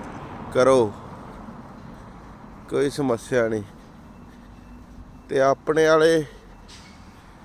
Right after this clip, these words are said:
ਮੇਰੇ ਹਿਸਾਬ ਨਾਲ ਬੰਦਾ ਗੱਡੀ ਦੇ ਥੱਲੇ ਆ ਜੂ, ਉਸ ਤੋਂ ਬਾਅਦ ਗੱਡੀ ਰੋਕਣਗੇ। ਪਹਿਲੀ ਗੱਲ ਤਾਂ ਉਦੋਂ ਵੀ ਨਹੀਂ ਰੋਕਦੇ, ਉਦੋਂ ਵੀ ਭਜਾ ਕੇ ਲੈ ਜਾਂਦੇ ਆ।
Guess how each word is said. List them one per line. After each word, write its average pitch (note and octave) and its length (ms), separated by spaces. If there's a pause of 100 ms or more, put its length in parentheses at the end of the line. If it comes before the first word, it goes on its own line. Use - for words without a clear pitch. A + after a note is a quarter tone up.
(320)
ਮੇਰੇ C3+ 240
ਹਿਸਾਬ D3+ 340
ਨਾਲ D3+ 200
ਬੰਦਾ C#3 320
ਗੱਡੀ C#3 300
ਦੇ D3 120
ਥੱਲੇ C#3 400
ਆ C#3 160
ਜੂ, D3+ 160
ਉਸ D3 160
ਤੋਂ C#3+ 120
ਬਾਅਦ D3 360
ਗੱਡੀ C#3+ 220
ਰੋਕਣਗੇ। D3+ 480
ਪਹਿਲੀ D3+ 280
ਗੱਲ D3+ 140
ਤਾਂ C#3+ 100
ਉਦੋਂ C#3 240
ਵੀ D#3+ 100
ਨਹੀਂ E3 120
ਰੋਕਦੇ, C#3 340
ਉਦੋਂ D3 200
ਵੀ D#3+ 100
ਭਜਾ D#3+ 300
ਕੇ C3+ 120
ਲੈ B2 180
ਜਾਂਦੇ A#2 320
ਆ। A2+ 40